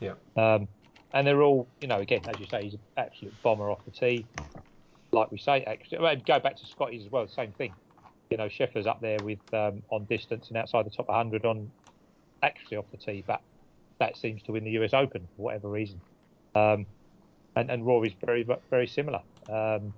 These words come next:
Speaker 2: obviously, they're not gonna take and have to bomb it, you know, every hole like, you know, the old days, you know, if you played Best Plays Black or something like that. Um, there's gonna be a bit more, bit more guile involved. That's the question, you know, do you wanna back a Rory McIlroy type or do you wanna back a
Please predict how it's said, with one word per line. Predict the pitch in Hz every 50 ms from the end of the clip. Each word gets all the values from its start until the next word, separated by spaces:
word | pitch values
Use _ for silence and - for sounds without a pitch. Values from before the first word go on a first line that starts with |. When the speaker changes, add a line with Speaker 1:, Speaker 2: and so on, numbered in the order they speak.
| - - _ _ -
Speaker 2:
obviously, | - 160 127 135 131
they're | 123 131
not | 139 135 117
gonna | 113 107 95
take | - - 113 92 - - - _
and | - 104 92 95 - -
have | 113 101 -
to | - 101
bomb | 90 113 101 95
it, | 104 - - _ _ _ _ _ _ _ _ _ -
you | 117
know, | 101 95 120 -
every | 110 104 104 98
hole | - 117 113 107 101
like, | 104 110 107 110 - - -
you | - - 107
know, | 95 92 95 95
the | 107 107
old | 104 104 98 -
days, | - 98 98 98 92
you | 107 107
know, | 101 101
if | 95 -
you | 98
played | - 98 95 92 - -
Best | 98 92 - -
Plays | - 101 95 95 - _
Black | 110 107 101 - - -
or | - 107
something | - 101 98 98
like | 98 101 107
that. | 113 104 - - _ _ _ _ _ _ _ _ _ _ _ 117
Um, | 117 120 123 117 117 113 - _ _ _ _ _ _ _ _ -
there's | - -
gonna | - 143 120
be | 110 117
a | 110
bit | 101 131 127
more, | 120 113 110 107 - _ _ _ _ _ _ _ _ _ _ _ _ _ _ _ _
bit | - 139 117
more | 117 113 104 95 - _ _
guile | - 131 120 117 110 107 101 92
involved. | 101 98 92 90 98 104 104 107 104 - _ _ _ _ _ _ _ _ _ _ _ _ _ _ -
That's | 190 175
the | - -
question, | - - 107 - - - 123 117
you | 131 139
know, | 139 143
do | 143 139
you | 143 156
wanna | 160 151 143
back | 143 156 143 - 147
a |
Rory | 127 139 143 143 135 131
McIlroy | 147 139 - - 110 104 107 98 -
type | - 131 131 131
or | 120
do | 117 -
you | 135
wanna | 127 123
back | 120 135 131 131 -
a | 127 127